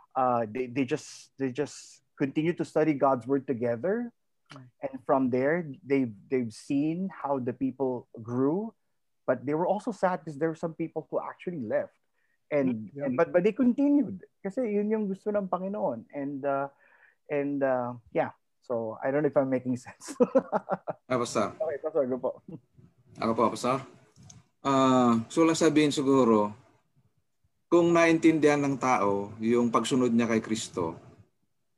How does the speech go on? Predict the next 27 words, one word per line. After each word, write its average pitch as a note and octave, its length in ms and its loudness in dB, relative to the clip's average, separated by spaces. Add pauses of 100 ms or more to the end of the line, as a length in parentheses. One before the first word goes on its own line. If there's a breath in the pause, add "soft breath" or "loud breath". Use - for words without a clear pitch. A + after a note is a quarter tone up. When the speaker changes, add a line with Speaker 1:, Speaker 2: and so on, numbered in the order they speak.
(180)
Speaker 3:
hindi C3+ 200 2
magiging C#3 480 2
mahirap B2 480 2
yung G#2+ 560 0
Speaker 1:
Hmm. C3+ 240 -4
Speaker 3:
membership A2+ 480 2
sa A2 80 -4
church. C3 240 -4
Kasi E3+ 240 2
mas D#3 240 -4
matindi D#3+ 320 -2
yung D#3 120 0
kay C#3+ 120 0
Christ, E3+ 280 -6
di B2 40 -8
ba? D3 160 -6 (720)
"If - 160 -2
you D3 80 2
want C#3+ 160 2
to D3 80 2
be C3+ 200 2
my C3+ 200 2
disciples, A#2 640 -2
you B2+ 160 0
must B2 160 -2
deny B2+ 320 2
yourself, B2 400 -2